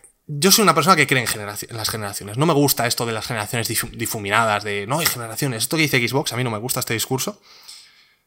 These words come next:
porque me parece que va en detrimento del videojuego, ¿no? Eh,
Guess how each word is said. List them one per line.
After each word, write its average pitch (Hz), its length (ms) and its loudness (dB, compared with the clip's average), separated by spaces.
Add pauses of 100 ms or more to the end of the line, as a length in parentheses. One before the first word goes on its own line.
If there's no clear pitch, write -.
(1160)
porque 117 480 2
me 113 160 -2
parece 127 180 0
que 135 60 2
va 123 80 6
en 120 60 2
detrimento 110 460 -4
del 104 120 -2
videojuego, 101 400 -4
¿no? - 160 -10 (420)
Eh, 104 800 -6